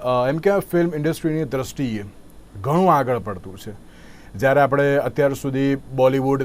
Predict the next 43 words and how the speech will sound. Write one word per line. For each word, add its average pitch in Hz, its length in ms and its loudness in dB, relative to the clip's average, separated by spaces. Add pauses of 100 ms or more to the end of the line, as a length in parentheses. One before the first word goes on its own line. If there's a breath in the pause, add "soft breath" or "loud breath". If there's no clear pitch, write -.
(180)
જોયું 127 340 -6
છે, 120 320 -2
પછી 117 260 -6
ટોલિવૂડ 127 500 -2
પણ 120 240 -6
જોયું 113 420 -6
છે, 110 260 -4
પછી 110 260 -8
પંજાબની 123 560 -4
ફિલ્મ 123 280 -8
ઇન્ડસ્ટ્રીને 120 480 -8
લઈને 120 260 -4
પણ 123 120 -4
આપણે 113 220 -4
ચર્ચા 107 340 -6
કરી 107 240 -6
છે, 123 140 -6
પરંતુ 156 420 -2
હવે 117 380 0 (600 loud breath)
જેમ 139 200 0
જેમ 185 200 0
દિવસ 156 320 2
આગળ 139 220 2
વધી 131 220 -2
રહ્યો 143 240 0
છે, 175 140 -8
એ 143 260 -4
જ 135 80 -6
અનુસાર 139 480 -2
ગુજરાતી 127 600 -2
ફિલ્મ 127 320 -6
ઇન્ડસ્ટ્રીઝને 135 680 -6
પણ 139 160 -6
અત્યારે 131 260 -4
હાલ 139 160 -2
એક 147 120 -2 (160)
બહુ 147 200 -2
સારું 131 300 -2
એવું 147 180 -4
બૂસ્ટઅપ 120 420 -6
પણ 104 120 -8
મળ્યું 87 340 -14
છે. - 280 -16